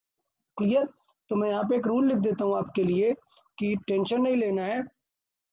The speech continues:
आप एक B decide कर दो and, हम्म, उसके according current का sign decide करो।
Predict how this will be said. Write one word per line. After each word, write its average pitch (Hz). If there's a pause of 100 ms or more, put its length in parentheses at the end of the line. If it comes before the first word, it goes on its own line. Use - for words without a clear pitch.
(580)
आप 226
एक 262
B 226
decide 190
कर 175
दो 175 (580)
and, 247 (720)
हम्म, 190
उसके 311
according 233
current 226
का 220
sign 226
decide 185
करो। 180